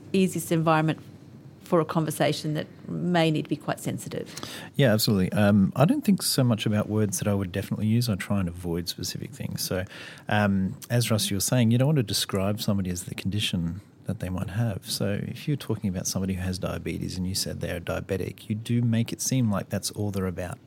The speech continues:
Speaker 2: And you're only interested in, well, they've, they're here with diabetes and I'll deal with that and, and they'll go away and things like that. So trying to ensure that your,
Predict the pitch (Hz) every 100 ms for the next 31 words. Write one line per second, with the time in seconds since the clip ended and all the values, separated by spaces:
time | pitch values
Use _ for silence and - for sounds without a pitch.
0 | - - - 98 98 95 - - - -
1 | - 104 110 110 110 110 110 113 117 -
2 | 95 98 95 90 95 95 - - 92 -
3 | 110 98 110 123 113 101 98 92 101 98
4 | 87 90 - - 98 98 95 113 127 98
5 | 90 90 95 90 - 95 92 92 - -
6 | 92 90 90 90 85 87 85 - - -
7 | - 95 95 - 117 101 - - - -
8 | - 135 143 135 120 110 - 104 98 -
9 | 98 95 90